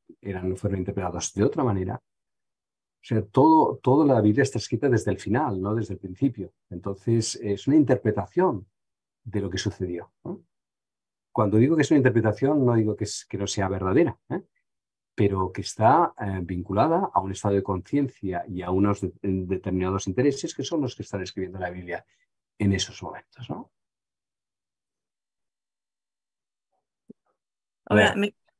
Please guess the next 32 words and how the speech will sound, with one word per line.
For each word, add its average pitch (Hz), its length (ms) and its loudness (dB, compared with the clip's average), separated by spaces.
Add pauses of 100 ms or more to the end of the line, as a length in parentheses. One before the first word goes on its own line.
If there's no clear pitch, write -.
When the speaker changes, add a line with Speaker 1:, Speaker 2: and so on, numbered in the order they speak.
(500)
Speaker 2:
me 92 260 0
Speaker 1:
No, 98 320 0 (240)
es 87 140 -8
que 95 100 -2
podría 104 260 4
decir 110 200 4
cosas 117 340 2
más, 107 580 -2
más 107 280 0
fuertes 107 420 -4
y - 20 -10
no 95 100 -6
las, 92 140 -8 (220)
creo 95 160 0
que 95 60 0
no 92 80 -2
las 87 140 -8
puedo 85 180 -6
decir. - 340 -16 (640)
Speaker 2:
Ok, 196 180 0 (460)
bueno, 208 340 2
me 202 220 -2
quedo 240 500 2
con 208 240 -4
esto 208 160 -4
de 247 80 2
la 202 100 2
Eucaristía 170 960 -4
que 185 120 -6
vuelves 190 380 -2
a 202 100 -6
tocar. 180 460 -6